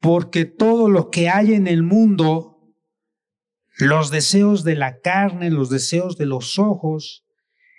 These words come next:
y la vanagloria de la vida, no proviene del Padre, sino del mundo, y el mundo pasa y sus deseos, pero el que hace la voluntad de Dios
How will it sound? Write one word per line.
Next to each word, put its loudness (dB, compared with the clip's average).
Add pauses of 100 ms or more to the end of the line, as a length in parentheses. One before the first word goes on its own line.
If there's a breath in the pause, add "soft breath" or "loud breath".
(140)
y 2
la 2
vanagloria -2 (260)
de -2
la -2
vida, -2 (640)
no 0
proviene 0
del -2
Padre, 0
sino -2
del -4
mundo, 0 (880)
y 2
el 4
mundo 2
pasa -4
y -4
sus -8
deseos, -2 (500)
pero 2
el -8
que -4
hace -2
la -2
voluntad -4
de -4
Dios -4